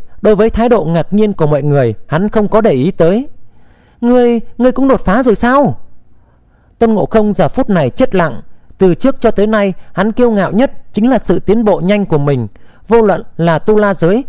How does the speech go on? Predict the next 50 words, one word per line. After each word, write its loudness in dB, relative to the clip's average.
hay 2
vô 2
danh 0
không 0
gian 0
thì 2
hắn 0
cũng 0
chính 0
là 2
người 0
có -2
tiến -2
bộ 0
nhanh 0
nhất, 0
tu 2
vi 2
cao 0
nhất. 0
Hắn 0
cũng 0
là 2
người 2
phi 0
thăng 0
sớm 0
hơn 0
cả 0
Hồng 0
Quân 2
cùng 0
La 0
Băng. -2
Hôm 0
nay, 0
sau 2
khi 0
phi 0
thăng 0
không 2
có 0
bao 2
lâu, 2
cả 0
Hồng 0
Quân 2
và 0
La 0
Băng 0